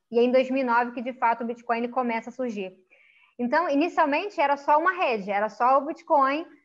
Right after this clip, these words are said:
né, que ao mesmo tempo ele é a rede, é o sistema de pagamentos, como a gente conhece, e ele também é o ativo associado a essa rede, né? Sem o, é, é, é o ativo inerente à rede. Sem ele, você não consegue participar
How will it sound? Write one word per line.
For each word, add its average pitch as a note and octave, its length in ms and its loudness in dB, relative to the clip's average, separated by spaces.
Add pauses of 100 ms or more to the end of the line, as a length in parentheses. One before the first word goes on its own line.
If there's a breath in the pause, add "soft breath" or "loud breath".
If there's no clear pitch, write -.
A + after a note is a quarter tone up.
(140)
né, A3+ 140 -6
que A#3+ 160 0
ao B3+ 80 4
mesmo C#4 380 0
tempo B3 320 -4
ele A#3+ 180 2
é A3 140 4
a G#3 100 4
rede, B3+ 460 2
é A#3+ 60 2
o A#3 60 -2
sistema C4+ 460 -4
de A#3+ 80 -6
pagamentos, A3+ 600 -2
como A#3 180 -4
a G#3+ 40 -4
gente G#3 220 -12
conhece, B3 500 -2 (380 soft breath)
e D4 40 -2
ele D4+ 120 0
também D4+ 320 0
é D#4+ 40 -4
o D#4 60 0
ativo D4+ 360 -2
associado C4+ 560 0
a - 20 -4
essa B3+ 180 -4
rede, G#3+ 400 -6
né? G3+ 340 -8
Sem B3 280 -4
o, A#3+ 220 -6 (420 soft breath)
é, A3+ 360 0
é, A#3+ 180 2
é A#3+ 40 4
o B3+ 80 4
ativo D4+ 520 -2
inerente D#4+ 500 -2
à D#4 60 0
rede. A3+ 340 -4
Sem C#4 140 -2
ele, C#4 180 -2
você D4+ 180 -6
não D#4 140 -4
consegue C#4+ 480 -4
participar B3 800 -4